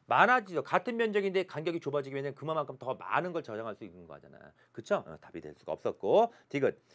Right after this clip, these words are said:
랜드에서 반사된 레이저 빛의 세기는요. 피트에서 반사된 레이저 빛의 세기보다 강하다. 이게 맞는 말이죠.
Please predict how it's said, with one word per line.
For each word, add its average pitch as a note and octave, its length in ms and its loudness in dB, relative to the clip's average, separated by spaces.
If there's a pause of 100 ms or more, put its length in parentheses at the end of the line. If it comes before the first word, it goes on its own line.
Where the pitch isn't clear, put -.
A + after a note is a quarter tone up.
(220)
랜드에서 F#3 840 6
반사된 D3+ 560 2
레이저 C3 340 4
빛의 B2 240 -6
세기는요. C3 640 2 (260)
피트에서 G#3 520 4
반사된 C#3+ 380 2
레이저 A#2 220 2
빛의 A2 260 -4
세기보다 A#2+ 580 4 (160)
강하다. C3+ 320 2
이게 G3+ 160 2
맞는 C3+ 220 0
말이죠. A#2+ 400 2